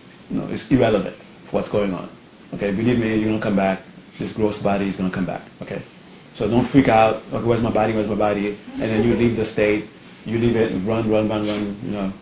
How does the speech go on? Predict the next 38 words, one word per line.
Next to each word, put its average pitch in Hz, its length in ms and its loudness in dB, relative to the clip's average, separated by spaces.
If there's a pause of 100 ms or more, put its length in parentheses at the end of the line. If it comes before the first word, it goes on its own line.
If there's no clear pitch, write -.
(120)
growth, 107 220 -2
leave 110 160 -2
the 104 80 -2
subtle 104 260 -4
state. 101 340 -4
Go 110 80 -4
back 101 220 -4
to, 123 120 -4
"Oh, 113 220 -2 (320)
here's 113 180 -4
the 107 60 0
body." 90 300 -4 (260)
And 104 100 -4
that's 98 140 -6
it. - 140 -4 (1000)
What - 100 -4
does 107 120 0
it 98 80 -6
do 98 100 -4
for - 100 -10
you? - 120 -10 (460)
<laughs> - 440 -4 (840)
Right? - 240 -2 (100)
So 120 400 4 (140)
don't 131 200 8
freak 160 160 6
out. 123 340 4 (960)
And 131 440 8 (280)
if 135 180 4
you 143 60 4
find 165 280 8
yourself 139 440 4
incapable 135 540 4
of 113 140 2
not 120 240 -2
freaking 120 360 -2
out, 151 240 0 (680)
<laughs> - 120 4